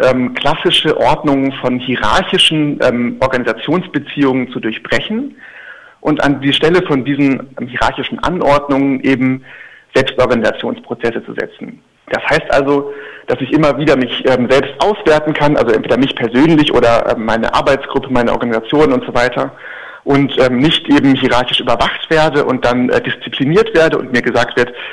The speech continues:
„Nun tu dies, tu das“, sondern ich mir selbst überlegen kann, ähm, wie ich den, ähm, Steuerungszielen sozusagen am besten nachkomme.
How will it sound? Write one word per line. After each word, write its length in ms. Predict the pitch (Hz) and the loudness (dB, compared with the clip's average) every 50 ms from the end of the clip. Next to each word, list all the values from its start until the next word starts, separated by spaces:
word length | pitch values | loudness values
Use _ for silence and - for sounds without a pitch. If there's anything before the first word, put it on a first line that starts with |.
| - - | -4 2
„Nun 160 | 135 143 139 | 2 2 2
tu 140 | - - 131 | 2 0 -4
dies, 300 | 117 131 160 185 190 - | -2 0 -2 -2 -2 -2
tu 160 | - - - | -4 -6 -2
das“, 220 | - 131 180 226 - - - - - - - - - - - - | 0 0 0 0 -2 -8 -14 -16 -16 -16 -16 -16 -16 -18 -6 0
sondern 180 | - 139 143 - | 2 2 4 2
ich 100 | - - | 2 2
mir 140 | 143 135 120 | 2 4 4
selbst 280 | 123 - - - - | 4 4 2 0 -4
überlegen 400 | 135 123 123 110 113 120 - 120 | 2 2 2 2 2 0 -2 -2
kann, 300 | 110 - 117 113 113 110 - | -2 -2 -2 -2 0 0 0
ähm, 180 | 120 120 113 113 | -2 -2 -2 -2
wie 180 | 127 135 131 | 0 0 0
ich 120 | 127 - - | 0 0 0
den, 320 | - 120 120 120 117 113 120 | 0 0 2 2 0 0 0
ähm, 140 | 117 117 110 | 0 0 -2
Steuerungszielen 760 | - - 123 120 123 123 123 120 - - - - 127 123 117 | -2 0 2 2 2 2 0 -4 -6 -10 -8 -4 -2 0 0
sozusagen 480 | 113 - - 120 113 113 107 110 110 104 | -2 -4 -2 -2 0 0 0 -2 -4 -6
am 80 | 110 | -2
besten 340 | - 117 113 - - - 120 | -2 -2 -2 -2 -6 -8 -6
nachkomme. 540 | 110 98 104 - - - - - - - - | -4 -4 -4 -4 -6 -8 -10 -10 -10 -12 -16